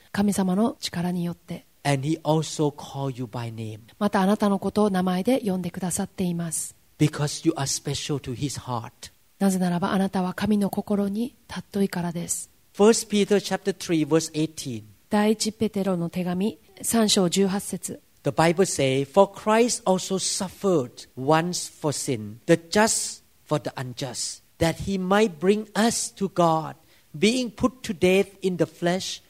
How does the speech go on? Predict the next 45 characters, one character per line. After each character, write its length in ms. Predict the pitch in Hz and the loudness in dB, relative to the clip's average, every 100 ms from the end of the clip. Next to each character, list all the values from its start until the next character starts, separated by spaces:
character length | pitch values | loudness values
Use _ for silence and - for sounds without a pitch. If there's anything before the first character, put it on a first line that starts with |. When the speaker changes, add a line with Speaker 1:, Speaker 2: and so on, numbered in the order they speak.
| - | 0
Speaker 2:
but 180 | 135 131 143 | 2 2 -6
made 340 | 139 151 160 - | -2 0 -2 -4
alive 480 | 127 120 123 131 - - | -6 -4 -6 -6 -10 -4
by 220 | 123 120 | -2 -2
the 80 | 110 | -6
Spirit." 480 | - - - - - _ | -10 -12 -16 -18 -20 _
Speaker 1:
キ 120 | 226 | 0
リ 120 | 226 | 2
ス 100 | 214 | 0
ト 120 | - 220 | 2 2
も 180 | 220 - | 2 -2
一 220 | 202 190 | -4 2
度 140 | 202 | 2
罪 280 | - 277 269 | 4 6 8
の 100 | 247 | 6
た 140 | 220 202 | 4 0
め 120 | 185 | 0
に 120 | 180 | 0
死 140 | - | 0
な 100 | 190 190 | 0 0
れ 100 | 190 | 0
ま 120 | 185 | -2
し 100 | - | -2
た。 180 | 170 - _ | -6 -8 _
正 280 | 208 214 220 | 4 6 6
し 100 | 233 | 2
い 20 | 226 | 0
方 240 | 202 185 | -2 0
が 180 | 180 - | -2 0
悪 260 | 196 214 247 | 6 8 6
い 40 | |
人 220 | - 226 208 | 4 0 2
々 240 | 196 190 | 0 0
の 260 | 185 180 - | -2 -4 -4
身 140 | 196 | 0
代 120 | 208 208 | 4 6
わ 100 | 214 | 6
り 100 | 226 | 4
と 100 | 220 | 2
な 120 | 214 | 2
っ 20 | |
た 180 | - 190 | 0 -2
の 100 | 175 | -2
で 140 | 170 | -4
す。 220 | - - | -6 -10